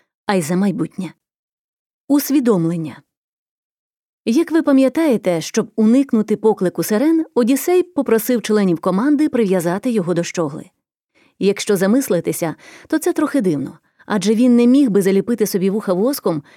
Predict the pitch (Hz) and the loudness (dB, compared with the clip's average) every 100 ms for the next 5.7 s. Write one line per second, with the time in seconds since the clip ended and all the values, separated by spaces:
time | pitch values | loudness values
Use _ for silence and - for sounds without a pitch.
0 | - - 294 247 202 208 175 196 247 247 | -16 -4 0 2 2 -2 -2 -2 0 0
1 | 165 165 226 175 - 196 233 202 143 - | 0 -2 -2 -4 -4 -4 -2 -2 -4 -8
2 | - _ _ _ _ - 190 190 196 175 | -16 _ _ _ _ -2 0 2 2 0
3 | 180 226 247 - - 208 208 202 214 214 | -2 -2 -2 -2 -2 0 0 0 -2 -4
4 | - - 214 175 185 233 285 185 - 180 | -6 -2 0 2 -2 -2 -6 -6 -6 -6
5 | 180 208 180 - 147 - | -4 -4 -6 -8 -12 -12